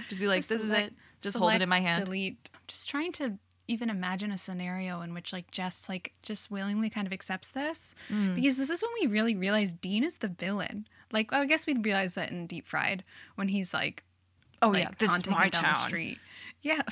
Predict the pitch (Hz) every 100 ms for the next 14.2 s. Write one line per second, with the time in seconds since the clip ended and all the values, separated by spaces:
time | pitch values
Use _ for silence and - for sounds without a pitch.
0 | - _ - - 202 202 202 190 190 180
1 | 190 190 202 190 190 - 233 233 190 175
2 | 220 233 - 190 175 156 190 240 214 180
3 | 170 156 160 233 247 - 214 - 240 -
4 | - - - - 240 220 190 175 170 160
5 | 160 151 156 160 165 190 _ _ 339 -
6 | 208 - 175 160 175 160 170 165 165 170
7 | 185 180 170 185 190 277 370 285 240 180
8 | 180 170 175 175 185 220 339 311 214 196
9 | - 175 151 - 214 202 190 - 226 233
10 | 247 233 233 226 196 - _ - 196 196
11 | - - _ - 180 190 - 190 180 170
12 | 175 _ - 185 180 175 - - 180 185
13 | 190 165 185 185 202 202 190 196 180 185
14 | 196 247